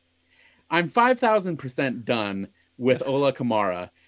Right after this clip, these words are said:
and he needs to be out by summer tran-, the summer transfer window. I don't know who we can <laughs> pick up at that point, but he's not our talisman. On top of that, I truly don't know if he can perform anywhere else.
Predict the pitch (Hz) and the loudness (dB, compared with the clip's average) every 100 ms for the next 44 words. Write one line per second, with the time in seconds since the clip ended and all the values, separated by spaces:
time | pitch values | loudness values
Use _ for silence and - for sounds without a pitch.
0 | _ - 147 160 226 220 208 190 156 139 | _ -6 -2 0 0 -2 -2 -2 2 2
1 | 113 120 120 113 - 117 95 92 - 101 | 2 -2 0 0 -2 -6 -6 -8 -8 -8
2 | 98 143 131 131 - 151 123 - 110 98 | -8 -10 -4 -4 0 0 0 -2 -4 -4
3 | 104 92 90 - - _ - - - 143 | -8 -8 -10 -14 -18 _ -20 -20 -10 0
4 | 139 123 180 220 156 156 156 147 - 180 | 0 2 2 2 0 0 0 -2 -6 -6
5 | 190 185 170 - 208 170 - 127 131 - | -6 -4 -6 -8 -14 -14 -4 -2 -2 -4
6 | 151 - 185 185 - 196 214 - - - | -6 -2 -2 -2 -4 -4 -4 -10 -20 -20
7 | _ - 151 170 185 160 156 160 139 127 | _ 0 0 0 -4 0 2 2 2 0
8 | 160 123 101 - - _ - - - - | -2 -2 -6 -12 -20 _ -20 -20 -20 -2
9 | 165 165 220 285 240 143 131 156 160 - | 0 2 2 2 2 0 0 0 -2 -2
10 | 311 320 247 254 254 220 233 214 226 220 | -4 -2 2 2 2 -2 -2 -2 -2 -4
11 | 202 202 240 208 202 196 202 208 240 - | -4 -2 -2 0 0 0 2 2 2 0
12 | - - | -8 -12